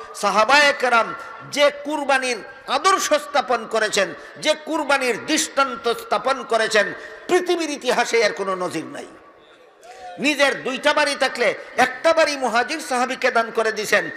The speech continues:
নিজের দুইটা ক্ষেত থাকলে একটা ক্ষেত মুহাজির সাহাবীকে দান করে দিছেন, নিজের দুইজন বিবি থাকলে একজন বিবিকে তালাক দিয়ে মুহাজির সাহাবীর কাছে বিয়ে দিয়েছিলেন।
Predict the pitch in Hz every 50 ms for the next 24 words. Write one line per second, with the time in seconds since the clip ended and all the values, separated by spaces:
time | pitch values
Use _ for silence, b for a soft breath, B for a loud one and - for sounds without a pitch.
0 | - - 185 254 285 269 277 254 220 202 277 269 - 277 302 294 - - 277 285
1 | - - - - 240 226 - 247 269 285 269 214 - B B B B B 254 247
2 | - - - 320 311 - 311 320 - 208 208 233 208 240 254 226 285 320 285 233
3 | - 277 240 214 233 247 254 - 247 226 226 226 220 202 - 220 220 233 220 226
4 | 214 - 196 202 170 147 B B B B 190 285 311 - - 277 233 165 127 127
5 | 262 269 247 220 202 285 294 294 247 190 170 269 302 302 285 - - 226 - -
6 | 254 269 247 196 - B B B B B 294 262 190 143 - 311 320 320 311 285
7 | 285 262 269 - - 240 - - 208 214 254 320 311 - - - 277 254 233 -
8 | - - B B B B - 226 294 - 294 269 262 277 339 349 302 - 254 220
9 | 233 269 269 277 269 240 - 254 240 - 226 220 202 220 226 233 226 226 233 220
10 | 214 208 - 220 208 208 202 185 160